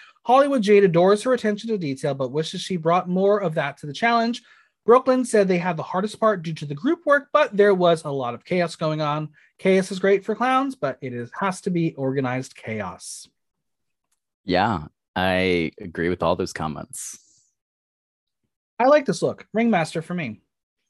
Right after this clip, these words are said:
Speaker 2: I would go with a ringmaster.
Speaker 1: Audience agrees. Seventy-nine percent ringmaster, twenty-one percent sad clown.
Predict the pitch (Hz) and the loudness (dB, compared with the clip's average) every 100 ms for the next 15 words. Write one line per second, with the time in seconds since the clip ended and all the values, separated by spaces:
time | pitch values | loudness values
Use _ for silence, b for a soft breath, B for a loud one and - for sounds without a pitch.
0 | _ - _ 117 151 143 104 85 80 69 | _ -20 _ 4 6 6 4 2 -2 -4
1 | 71 - - - 101 _ _ _ _ _ | -6 -8 -14 -12 -16 _ _ _ _ _
2 | _ _ _ _ _ _ _ _ - 143 | _ _ _ _ _ _ _ _ -2 0
3 | 160 170 185 254 254 233 220 254 262 254 | 2 0 -2 -2 -2 0 -2 0 -2 -2
4 | 240 214 214 196 214 208 208 214 208 208 | -4 -6 -6 -4 -2 -2 0 0 0 -2
5 | _ _ - 180 180 180 175 165 156 - | _ _ -10 -6 -6 -6 -8 -8 -10 -12
6 | - 123 127 - 107 110 107 104 | -10 -8 -8 -10 -14 -12 -12 -12